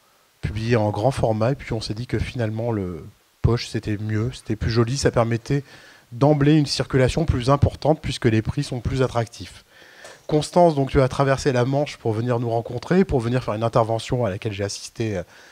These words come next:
en après-midi, euh, à la Sorbonne, une intervention passionnante. Donc, deuxième présentation de la journée. Bravo. Deuxième présentation, euh, d'un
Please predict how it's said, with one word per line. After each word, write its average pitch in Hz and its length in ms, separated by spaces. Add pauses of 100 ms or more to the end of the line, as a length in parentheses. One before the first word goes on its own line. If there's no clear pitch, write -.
(420)
en 135 120
après-midi, 123 720
euh, 101 120 (460)
à 107 120
la 113 100
Sorbonne, 117 640 (100)
une - 140
intervention 107 400
passionnante. 135 720 (400)
Donc, 131 320
deuxième 151 840 (960)
présentation 139 580
de 135 60
la 127 100
journée. 135 420 (1600)
Bravo. 117 580 (1300)
Deuxième 151 380
présentation, 160 840
euh, 131 640
d'un 135 500